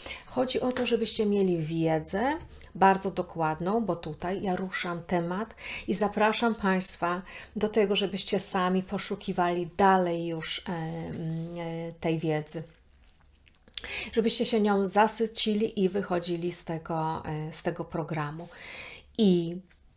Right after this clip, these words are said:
to jest taki czas, kiedy to wszystko wiedzie, kiedy to złapie za gardło, kiedy,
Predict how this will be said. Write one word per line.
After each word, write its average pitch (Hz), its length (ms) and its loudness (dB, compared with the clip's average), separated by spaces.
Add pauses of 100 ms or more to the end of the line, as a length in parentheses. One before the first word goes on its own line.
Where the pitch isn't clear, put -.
(160)
to 254 120 8
jest 254 160 4
taki 254 220 0
czas, 247 340 0
kiedy 233 280 2
to 233 140 0
wszystko 208 400 -2
wiedzie, 175 520 0
kiedy 202 280 -2
to 202 260 0
złapie 196 540 4
za 180 140 0
gardło, 170 440 -2
kiedy, 190 420 2